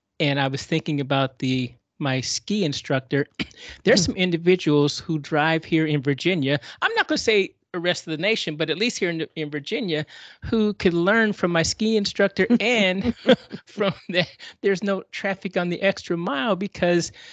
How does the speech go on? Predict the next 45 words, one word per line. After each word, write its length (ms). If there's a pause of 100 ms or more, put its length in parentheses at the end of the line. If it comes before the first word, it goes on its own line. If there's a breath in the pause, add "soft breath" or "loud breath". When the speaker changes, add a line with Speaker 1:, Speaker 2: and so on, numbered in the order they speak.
(260 loud breath)
Speaker 1:
when 260
they're 220
negotiating 760
a 60
turn, 540 (760)
they 240
know 220
they 160
want 180
to 60
turn, 340 (220 loud breath)
but 120
they 100
don't 160
let 160
anybody 420
else 200
know 100
they 100
want 160
to 60
turn 280
'cause, 320 (480)
<laughs> 480
'cause 180
there's 220
these 300
things. 340
And, 220
and 140
I 60
think 360
that 160
the 80
car 320
dealers, 540 (320)
dealerships, 520
they 100
should, 280 (120)
they 120
should 200 (460)
s-, 160 (400 loud breath)
they 80
should 300
price, 460